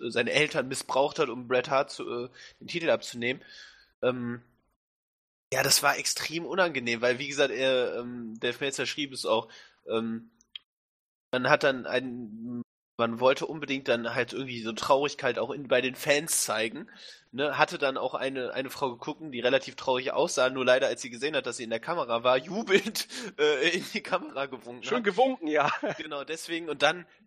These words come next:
Speaker 1: als man dann diese ernste, emotionale Nachbesprechung, die, äh, äh, macht und die Kamera auf die Kommentatoren, äh, lenkte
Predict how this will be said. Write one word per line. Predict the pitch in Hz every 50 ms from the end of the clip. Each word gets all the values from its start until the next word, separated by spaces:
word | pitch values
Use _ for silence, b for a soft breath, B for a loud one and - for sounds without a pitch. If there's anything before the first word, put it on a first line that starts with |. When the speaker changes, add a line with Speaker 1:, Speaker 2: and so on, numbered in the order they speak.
| _
Speaker 1:
als | - 147 139 -
man | 156 139 131
dann | 135 131
diese | 135 139 127 131 131 127 107 - -
ernste, | 143 143 156 175 - - - 139
emotionale | 110 139 143 139 135 - - 135 123 131 131 131 127
Nachbesprechung, | 127 135 156 156 - - 131 - - - 131 123 - 139 123 117
die, | 120
äh, | 117 110 101 110 120 113 110 110
äh, | 110 110 110 107 113 117 113 113 110 - 104 120 120 117
macht | 120 127 127 - - 139
und | 120 117
die | 117 110 104
Kamera | - 143 135 139 131 127
auf | 120 107 -
die | - 117 107 107
Kommentatoren, | - 131 120 113 117 113 131 120 - 143 139 131 131 127 -
äh, | - - 131 117 110
lenkte | 120 123 127 131 - - 143 139